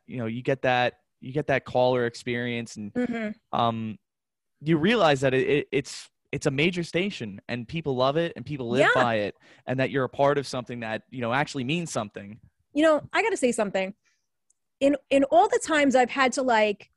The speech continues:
Speaker 2: you know, show my resume or talk about, you know, the different stations that I'm on, or just, you know, just talk about my career path in general,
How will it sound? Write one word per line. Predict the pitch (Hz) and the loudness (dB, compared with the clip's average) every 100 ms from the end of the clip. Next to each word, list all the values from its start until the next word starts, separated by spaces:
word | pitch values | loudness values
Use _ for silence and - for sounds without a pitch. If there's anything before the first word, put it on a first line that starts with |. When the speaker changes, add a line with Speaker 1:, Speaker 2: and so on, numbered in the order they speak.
| _ _ - | _ _ -10
Speaker 2:
you | 415 | 0
know, | 339 | 2
show | 320 330 285 | 2 2 4
my | 240 | 2
resume | 233 277 269 277 269 262 | 2 0 0 0 2 2
or | |
talk | 220 247 240 | 0 -4 -4
about, | 214 220 214 214 214 - | -2 -2 0 -2 -4 -6
you | 254 | -4
know, | 233 208 | 0 -2
the | 196 | -2
different | 202 - 214 202 | -6 -8 -12 -12
stations | - 277 262 269 | -2 0 2 4
that | 247 233 | 4 4
I'm | 226 | 4
on, | 233 233 226 226 220 | 2 0 2 2 0
or | 202 202 | -2 -2
just, | 185 220 - - _ _ _ - | -4 -8 -8 -18 _ _ _ -4
you | 427 | 0
know, | |
just | 330 | 0
talk | - 285 | 2 2
about | 269 277 | 2 2
my | 247 | 0
career | 226 240 233 220 | -2 0 0 0
path | 220 208 208 | -2 -4 -4
in | 202 | -6
general, | 196 196 185 180 | -6 -6 -8 -12